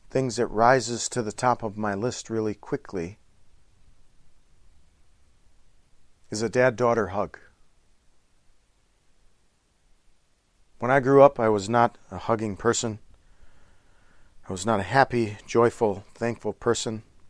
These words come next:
I was a child who was dis-, depressed, discouraged, angry, negative, and quite honestly, happy, thankful, smiling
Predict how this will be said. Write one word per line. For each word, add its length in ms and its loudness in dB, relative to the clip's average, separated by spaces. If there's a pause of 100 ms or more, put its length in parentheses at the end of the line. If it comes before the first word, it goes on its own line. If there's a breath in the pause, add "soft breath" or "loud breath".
(840)
I 100 -8
was 140 -8
a 60 -6
child 460 2
who 60 -6
was 220 -4
dis-, 240 -8 (200)
depressed, 600 0 (300 soft breath)
discouraged, 800 0 (300 soft breath)
angry, 500 -2 (320 soft breath)
negative, 800 -2 (840)
and 140 -10
quite 240 2
honestly, 540 -2
happy, 420 0
thankful, 500 -2
smiling 680 0